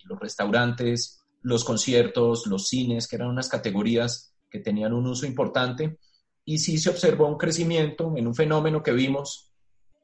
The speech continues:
y es, eh, el de las grandes superficies. Entonces,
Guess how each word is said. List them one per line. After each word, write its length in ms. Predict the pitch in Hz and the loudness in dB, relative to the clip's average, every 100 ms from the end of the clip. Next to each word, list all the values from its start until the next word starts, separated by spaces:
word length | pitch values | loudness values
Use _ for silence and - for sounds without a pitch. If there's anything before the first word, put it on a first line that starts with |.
| - | -8
y 160 | 117 117 | 0 2
es, 440 | 120 120 - _ _ _ _ - - | 2 -2 -10 _ _ _ _ -20 -6
eh, 560 | 123 117 110 107 101 - | -2 0 0 -2 -4 -4
el 120 | 113 | -2
de 80 | 113 | 0
las 160 | 110 | 0
grandes 340 | 127 123 127 - | 2 0 0 -4
superficies. 760 | 143 - - 139 - - - - | -4 -4 -2 -4 -4 -12 -18 -12
Entonces, 760 | 107 127 117 143 143 - _ | -6 -4 -2 -2 -4 -8 _